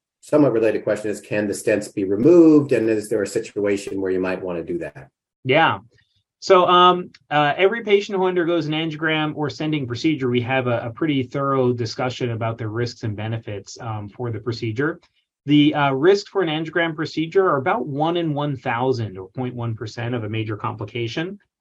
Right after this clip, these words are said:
Speaker 2: Uh, and those risks could be injury to the blood vessel. Uh, as I showed you, we go through the wrist or the leg artery, and rarely those vessels can be injured and have to be repaired, occasionally with surgery.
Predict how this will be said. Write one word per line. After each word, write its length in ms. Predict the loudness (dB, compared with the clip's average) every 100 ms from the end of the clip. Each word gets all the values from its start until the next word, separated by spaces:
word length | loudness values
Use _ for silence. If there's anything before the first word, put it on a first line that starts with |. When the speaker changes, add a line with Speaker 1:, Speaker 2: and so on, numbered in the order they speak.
| -6
Speaker 2:
Uh, 80 | -2
and 100 | 2
those 220 | 2 4
risks 220 | 0 0
could 160 | -4 -4
be 140 | -6
injury 440 | -4 -4 -2 -2 -4
to 140 | -6
the 60 | -4
blood 240 | -4 -2
vessel. 460 | 0 -2 -2 -8 -10 -10
Uh, 100 | -8
as 120 | -8
I 60 | -10
showed 240 | -4 -4 -2
you, 160 | -4
we 100 | -4
go 180 | -4 -6
through 160 | -6 -8
the 120 | -6
wrist 360 | -4 -4 -4
or 100 | -8
the 100 | -6
leg 260 | -6 -6 -4
artery, 480 | -2 -2 -2 -2 -6 _ -8
and 180 | -4 0
rarely 320 | 2 4 4
those 220 | 2 -2
vessels 360 | -8 -10 -10 -8
can 140 | -8
be 80 | -10
injured 480 | -6 -2 2 2 0
and 180 | -6 -8
have 180 | -10
to 100 | -10
be 120 | -10 -8
repaired, 540 | -10 -8 -4 -4 -4
occasionally 460 | -10 -10 -8 -8 -10
with 140 | -10
surgery. 500 | -10 -8 -6 -6 -8